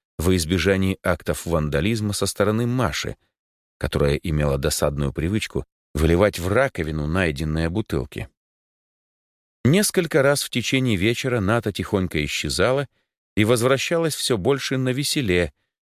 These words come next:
при молчаливом соучастии Германа, отвлекавшего внимание Маши. Дом, между тем, продолжал наполняться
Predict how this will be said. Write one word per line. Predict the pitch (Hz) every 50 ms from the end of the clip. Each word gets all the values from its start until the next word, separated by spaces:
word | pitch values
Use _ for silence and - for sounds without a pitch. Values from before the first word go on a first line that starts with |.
| _ _ -
при | - 95 104
молчаливом | 101 101 95 90 - - 95 104 139 135 139 123 110
соучастии | - - 110 104 104 - - 117 110 104 - - - 113 110
Германа, | 92 90 95 127 117 87 67 67 65 71 73 - _ _ _ _ _ _ _ _ _ -
отвлекавшего | - 78 - 76 78 76 - 85 76 - - - 82 80 73
внимание | 69 82 85 82 82 78 78 78 80 85
Маши. | 87 85 78 71 62 - - - - _ _ _ _ _ _ _ _ _ _ _ _ _ _ _ _ _ _ _ _ _ _ _ _ _ _ _ - -
Дом, | 73 73 71 98 123 139 143
между | 143 135 131 127 113 101 117 123
тем, | 110 131 123 120 117 107 -
продолжал | - 104 107 104 113 110 104 87 80 90 98 101 101 101 95
наполняться | 87 87 82 - 87 82 82 85 85 80 73 - - 82 80